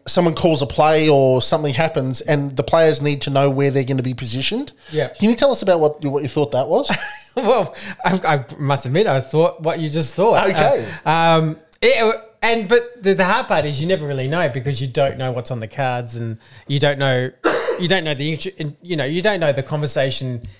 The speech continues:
Speaker 2: inside the four walls of the hangar before they go
Speaker 1: Yeah.
Speaker 2: out and say, but yeah, to Grant's ri-, exactly right. They'll do a drill for only, like, we're talking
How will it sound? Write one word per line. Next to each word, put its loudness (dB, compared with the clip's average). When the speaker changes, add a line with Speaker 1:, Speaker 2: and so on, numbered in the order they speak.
Speaker 2:
inside 0
the -4
four -8
walls -4
of -10
the -8
hangar -2
before -8
they -2
go 2
Speaker 1:
Yeah. 2
Speaker 2:
out -6
and -10
say, 0
but 0
yeah, 2
to 4
Grant's 0
ri-, -2
exactly 0
right. 4
They'll 4
do 0
a 2
drill 2
for 0
only, 0
like, 2
we're -6
talking -2